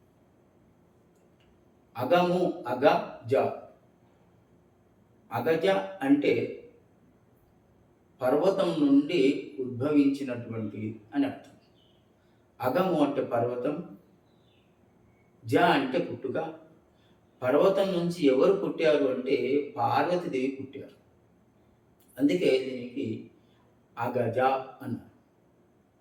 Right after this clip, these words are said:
అగజ ఆననం, అగజ ఆననం, పద్మార్కం,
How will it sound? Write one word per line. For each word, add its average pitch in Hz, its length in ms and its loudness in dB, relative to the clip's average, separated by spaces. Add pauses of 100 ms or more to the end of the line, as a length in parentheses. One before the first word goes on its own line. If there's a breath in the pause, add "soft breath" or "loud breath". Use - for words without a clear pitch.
(1600)
అగజ 175 440 2 (760)
ఆననం, 131 840 0 (160)
అగజ 135 360 0 (640)
ఆననం, 113 500 -8 (1900)
పద్మార్కం, 127 1160 -4